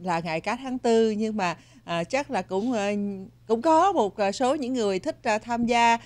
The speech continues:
à, làm những cái trò đùa cá tháng tư để chọc ghẹo bạn bè. Thì, à, nếu mà quý vị muốn, à,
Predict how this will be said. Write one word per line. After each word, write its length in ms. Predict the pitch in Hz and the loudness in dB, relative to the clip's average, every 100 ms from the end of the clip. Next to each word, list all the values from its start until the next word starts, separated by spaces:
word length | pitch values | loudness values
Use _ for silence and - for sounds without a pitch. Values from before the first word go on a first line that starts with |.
| - - | -10 -4
à, 140 | 190 | -2
làm 280 | 190 185 185 | 2 2 0
những 120 | 190 | -2
cái 120 | 247 | -2
trò 380 | 247 233 180 175 | 0 2 4 2
đùa 380 | 185 190 185 175 | 2 2 2 2
cá 180 | 185 220 | 0 -4
tháng 200 | 285 285 | -4 -2
tư 400 | 262 240 247 226 | 2 4 4 2
để 180 | 180 202 | 0 0
chọc 200 | 220 208 | -2 0
ghẹo 140 | 190 | 0
bạn 220 | 180 208 | 0 2
bè. 240 | 214 208 185 - - | 6 6 6 -2 -6
Thì, 140 | 208 202 | 2 4
à, 140 | 196 | 4
nếu 200 | 214 311 392 | 4 2 2
mà 60 | |
quý 120 | 269 | 2
vị 140 | 320 247 | 4 4
muốn, 340 | 285 320 392 | 4 0 -4
à, 280 | 339 277 269 | -2 0 -2